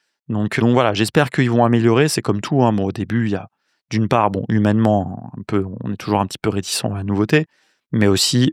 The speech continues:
eux, peut-être qu'ils se sont un peu foirés. Et donc, euh, bon, ils vont, ils vont aussi améliorer avec les retours des gens.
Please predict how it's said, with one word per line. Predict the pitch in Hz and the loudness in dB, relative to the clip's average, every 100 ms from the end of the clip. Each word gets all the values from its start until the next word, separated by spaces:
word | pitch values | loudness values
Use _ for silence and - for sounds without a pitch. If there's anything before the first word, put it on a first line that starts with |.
| - | 2
eux, | 117 117 | 4 2
peut-être | 101 107 104 | 0 0 -2
qu'ils | - - | -4 -8
se | 120 | -6
sont | - 95 | -4 -4
un | |
peu | 95 107 | -2 -6
foirés. | - 101 104 123 - _ _ _ - | -2 0 2 0 -4 _ _ _ -4
Et | 92 | -2
donc, | 98 104 - 98 | 0 0 -2 -4
euh, | - 110 | -6 -8
bon, | - 104 _ - | -8 -12 _ -8
ils | 98 | -6
vont, | 101 101 92 - | -2 -2 -2 -4
ils | 101 | -4
vont | 98 95 | -4 -2
aussi | 92 - | -2 0
améliorer | 98 95 95 98 | 0 0 0 2
avec | 98 92 | 0 0
les | 101 | -2
retours | 98 - 101 | -2 -2 0
des | 95 | 2
gens. | 98 117 | 2 2